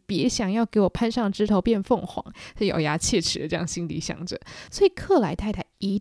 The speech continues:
定知道，她一定就知道说，每次艾略特先生在那边的时候就是在监视她，但她居然可以脸不红气不喘的，就是在从男爵还有伊丽莎白面前说，“啊，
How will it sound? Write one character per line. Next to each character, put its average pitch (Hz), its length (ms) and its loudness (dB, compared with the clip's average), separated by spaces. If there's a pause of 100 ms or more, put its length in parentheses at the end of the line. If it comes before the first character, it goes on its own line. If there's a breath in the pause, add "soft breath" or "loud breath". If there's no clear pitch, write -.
(120)
定 208 260 4
知 165 300 2
道， - 180 -2 (200)
她 - 120 -6 (100)
一 208 200 -6
定 254 280 0
就 233 120 4
知 208 120 -4
道 202 200 2
说， 202 200 0 (260 loud breath)
每 180 120 2
次 233 180 0
艾 240 240 0
略 220 220 4
特 190 180 2
先 180 220 0
生 175 220 2
在 180 140 2
那 175 100 2
边 165 140 0
的 175 80 0
时 - 100 -4
候 - 40 -2
就 - 100 -12
是 202 120 -8
在 190 260 -2
监 202 300 2
视 - 220 -2
她， - 160 -10 (340 loud breath)
但 311 160 2
她 294 160 2
居 294 160 2
然 220 220 4
可 - 140 -4
以 185 120 4
脸 185 160 2
不 190 140 0
红 180 180 -4
气 - 180 -4
不 196 160 -4
喘 - 300 -6
的， - 160 -6 (300 loud breath)
就 214 100 2
是 196 160 2
在 170 340 -2
从 170 200 0
男 170 180 2
爵 156 160 0
还 160 100 -2
有 156 100 0
伊 180 160 0
丽 175 60 0
莎 165 140 -2
白 156 120 -2
面 156 180 -2
前 - 160 -4
说 - 220 -4
，“啊， 320 80 0